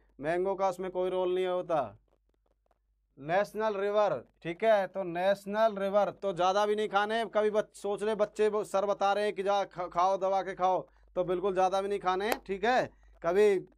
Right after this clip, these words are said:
सर ने बोल दिया है, "हाँ पापा सर बता रहे थे", मम्मी उनसे बोलेंगे, "हाँ सर बता रहे थे कि मैंगो, मैंगो बोल खाने के लिए बोला सर ने", ठीक है, तो लिमिट से। कभी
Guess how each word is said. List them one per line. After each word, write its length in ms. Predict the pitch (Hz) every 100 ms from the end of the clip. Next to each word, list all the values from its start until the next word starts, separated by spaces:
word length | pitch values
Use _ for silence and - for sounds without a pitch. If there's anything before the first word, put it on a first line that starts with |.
| _ _ _ _
सर 200 | - 165
ने 160 | 196 208
बोल 240 | 196 202
दिया 220 | 196 220 226
है, 180 | 226
"हाँ 440 | 180 190 214 214 185
पापा 560 | 165 _ 165 180 226
सर 240 | 220 202 202
बता 280 | 196 196 190
रहे 400 | 185 190 190 202
थे", 200 | 226 202
मम्मी 360 | 180 190 202
उनसे 260 | 202 190 190
बोलेंगे, 320 | 190 202 220
"हाँ 280 | 208 208 208
सर 200 | 202 202
बता 240 | 202 196
रहे 100 | 196
थे 180 | 196 233
कि 60 | 226
मैंगो, 640 | 185 185 196 202 214 196
मैंगो 360 | 160 175 190 202
बोल 180 | 196
खाने 300 | 196 170 190
के 80 | 196
लिए 100 | 196
बोला 280 | 175 175 202
सर 180 | 196 196
ने", 220 | 180 139 - _ _ _ _ _ -
ठीक 180 | 170 226
है, 160 | 240
तो 160 | 214 208
लिमिट 340 | 185 185 196
से। 320 | - 196 135 - _ _ _ _ _ _ _ _ _ _ _ _ _
कभी 400 | 156 185 202 190